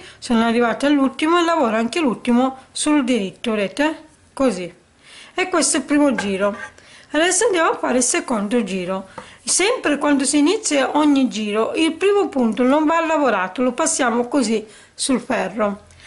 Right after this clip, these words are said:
Adesso il secondo giro sempre, andiamo a prendere il punto e lavoriamo sul diritto.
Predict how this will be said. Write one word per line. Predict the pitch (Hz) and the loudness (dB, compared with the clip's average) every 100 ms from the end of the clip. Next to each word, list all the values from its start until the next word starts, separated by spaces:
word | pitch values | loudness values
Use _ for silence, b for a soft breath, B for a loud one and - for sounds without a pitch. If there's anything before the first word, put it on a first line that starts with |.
| B B | B B
Adesso | 302 339 480 370 | 0 2 2 0
il | |
secondo | - 320 370 415 | 0 0 2 0
giro | 320 330 359 | 0 0 0
sempre, | - 247 202 202 226 214 B B _ | 0 0 -2 -2 -2 -2 B B _
andiamo | 285 277 294 254 | 2 2 4 0
a | |
prendere | 240 254 226 247 | 0 -2 0 -2
il | 302 | -2
punto | - 359 370 370 415 415 - - | 0 2 2 0 -2 -2 -14 -2
e | 294 | 0
lavoriamo | 339 370 277 214 233 | 2 2 0 0 -2
sul | 240 302 | -2 -2
diritto. | 262 277 214 - _ 214 196 | 0 0 -2 -10 _ -2 -2